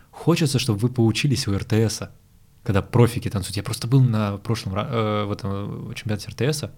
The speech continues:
и там Попов ведёт, и я вижу, что там вечером, да какой, ну, даже не, не поздним вечером, не вот это как поздно вечером, он обычный вечер, ещё люди даже с работы некоторые, у, там,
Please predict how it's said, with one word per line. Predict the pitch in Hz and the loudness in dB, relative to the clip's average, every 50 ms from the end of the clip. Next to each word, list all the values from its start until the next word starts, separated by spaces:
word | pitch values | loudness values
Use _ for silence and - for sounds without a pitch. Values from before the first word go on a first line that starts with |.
| - - - - - - - - - - - - - - - - - | -18 -20 -20 -20 -20 -20 -20 -20 -20 -20 -20 -20 -20 -20 -20 -20 -20
и | - - | -8 0
там | - 131 135 131 131 | 4 4 6 6 4
Попов | 123 113 - - 147 139 127 - - | 0 -4 -2 -2 -2 -2 -2 -4 -6
ведёт, | 110 120 127 131 151 147 135 131 131 - - - _ _ - - _ | -6 -4 -4 -2 -2 0 0 -2 -2 -6 -10 -20 _ _ -20 -10 _
и | - | -2
я | 113 135 127 | 0 2 2
вижу, | 135 143 180 165 151 147 | 4 2 2 2 0 0
что | - - - | 0 -2 -2
там | 127 131 123 110 107 98 - | 0 0 0 -2 -2 -6 -8
вечером, | 110 110 135 180 220 220 220 214 - - 135 127 117 110 98 95 92 87 - - - - _ _ _ - - - - - - - _ _ | -4 0 2 2 4 2 2 0 0 0 0 0 0 0 -2 -4 -6 -10 -14 -20 -20 -20 _ _ _ -20 -20 -20 -20 -20 -20 -20 _ _
да | 202 - - - | -18 -16 -12 -10
какой, | 143 135 151 120 | -6 -4 -4 -2
ну, | 107 117 | -2 -2
даже | 131 135 123 131 | -2 0 0 0
не, | 143 147 | 2 2
не | 151 156 160 160 | 2 0 0 0
поздним | 151 165 165 160 127 110 107 104 | 0 2 2 2 2 0 -2 -2
вечером, | 104 110 107 - 107 110 | -2 -2 -2 -2 -4 -2
не | 117 135 | 0 0
вот | 147 139 | 0 0
это | 151 127 | -2 -2
как | 131 - - - | -4 -4 -6 -4
поздно | - 117 110 107 107 | -2 -2 -2 -2 -2
вечером, | 101 113 117 110 - 104 107 | 0 0 -2 -2 -2 -4 -4
он | 139 170 160 139 | -4 -4 -6 -4
обычный | - 131 123 131 151 - - 110 | -2 -2 -2 0 -2 -4 -4 -4
вечер, | 101 110 123 127 - 107 | -4 -2 -2 -2 -4 -6
ещё | 107 - - 117 | -6 -6 -6 -4
люди | 107 120 127 117 117 | -4 -4 -2 -2 -2
даже | 110 107 104 104 104 | -2 -2 -2 -4 -6
с | 95 - - | -6 -6 -6
работы | 110 104 101 113 107 117 | -4 -4 -4 -4 -4 -4
некоторые, | 110 104 98 - - 104 101 104 | -6 -8 -8 -8 -8 -8 -8 -10
у, | - - 131 139 113 | -10 -12 -12 -12 -12
там, | - 110 98 98 | -10 -10 -12 -12